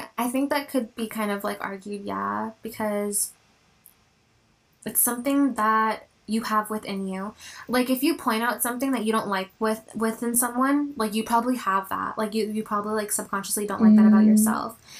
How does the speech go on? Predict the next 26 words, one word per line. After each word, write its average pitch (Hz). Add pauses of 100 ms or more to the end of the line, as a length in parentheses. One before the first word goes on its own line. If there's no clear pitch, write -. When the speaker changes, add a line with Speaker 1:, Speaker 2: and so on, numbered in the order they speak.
(100)
Speaker 1:
Like, 233
I 208
don't 254
like 269
that 233
you 208
keep 233
secrets, 220
Speaker 2:
Yeah. 220
Speaker 1:
but, 202 (140)
like, 202
<laughs> -
I 226
keep 277
secrets 269
too, 262
and, 208
like, 202
I 202
don't 208
like 214
that 214
I 208
do 202
that 190
also. 202